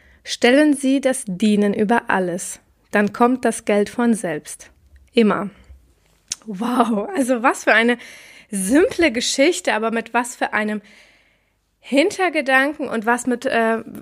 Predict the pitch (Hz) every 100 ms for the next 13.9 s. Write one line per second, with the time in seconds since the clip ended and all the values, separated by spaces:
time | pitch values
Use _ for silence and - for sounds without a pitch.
0 | - - - - 220 247 - 208 233 -
1 | 262 - 233 226 - 202 208 240 311 320
2 | 262 240 - 269 285 262 247 277 - 285
3 | - - 202 208 196 - 202 202 196 196
4 | 196 - - - - - 233 226 240 277
5 | 262 240 254 277 285 - 190 185 185 -
6 | 185 190 - 220 240 247 240 240 247 254
7 | - 202 214 285 349 - - 190 180 185
8 | - 208 - 247 247 - - - 294 302
9 | - 214 202 202 226 226 - 202 190 269
10 | 269 233 269 - - - - 254 240 220
11 | 269 254 165 190 - _ _ _ _ _
12 | _ - - - 262 294 311 269 214 233
13 | 240 - - 302 311 269 220 247